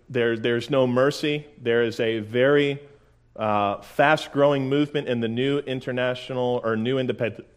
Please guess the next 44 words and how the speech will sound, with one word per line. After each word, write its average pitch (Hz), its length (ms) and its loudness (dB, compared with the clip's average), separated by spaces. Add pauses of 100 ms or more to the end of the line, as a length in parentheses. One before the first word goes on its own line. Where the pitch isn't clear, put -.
excuse 123 260 -6
me, 107 80 -6
new 120 160 0
independent 131 400 -2
fundamental 123 320 0
Baptist 123 440 0
movement 127 440 -2 (600)
that 120 240 2
teaches 139 400 -2
things 127 360 -4
like, 120 300 0
if 139 240 0
you 127 140 0
have 120 240 2
committed 139 400 0
the 139 100 4
act 135 220 4
of 117 80 -4
homosexuality, 127 800 0
then 117 260 -2
you 113 200 0
are 110 320 6
a 117 80 0
reprobate 123 480 2
and 110 100 -6
you 104 40 -6
cannot 107 380 -4
be 101 80 -8
saved. - 460 -8 (520)
That's 185 320 4
limiting 151 400 2
the 110 60 -2
grace 120 380 0
of 101 80 -12
God. 117 240 2
Folks, 160 320 2
the 131 80 -6
grace 156 400 2
of 147 120 -4
God 143 360 6
means 127 300 -4
he 151 120 0
can 135 160 -6
save 120 400 0